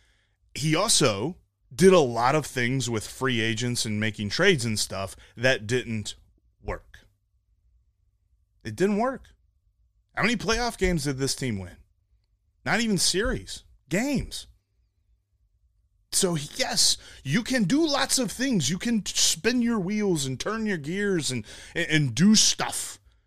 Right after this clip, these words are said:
in free agency. But just because you do stuff doesn't mean success follows. You've gotta be smart with this. And Nick Krall doesn't have to be hasty with this.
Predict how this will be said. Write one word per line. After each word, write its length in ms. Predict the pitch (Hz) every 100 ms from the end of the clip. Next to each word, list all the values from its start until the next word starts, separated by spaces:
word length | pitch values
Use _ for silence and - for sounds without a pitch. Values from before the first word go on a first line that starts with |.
| _
in 140 | 160 147
free 280 | 180 175
agency. 520 | 156 190 147 - 104 - -
But 160 | 165 165
just 400 | 113 117 196 -
because 460 | 160 - 170 151 120
you 80 |
do 260 | 95 147 214
stuff 600 | - - 107 95 - - _ _ _ _ _ _ _ _ _ _
doesn't 400 | 175 226 214 180
mean 500 | 151 240 123 131 202 -
success 540 | - 180 - 226 -
follows. 680 | 233 254 - 107 90 - - _ _ _ -
You've 200 | 165 127
gotta 260 | 196 226
be 100 | 202
smart 460 | 160 - 117 190 -
with 180 | 107 -
this. 400 | 90 - - - - -
And 120 | 151 208
Nick 160 | 254
Krall 260 | - 240 214
doesn't 340 | 247 233 214 - -
have 280 | 214 -
to 100 | -
be 200 | 127 123
hasty 460 | 139 208 269 - 113
with 180 | 92 -
this. 320 | 95 -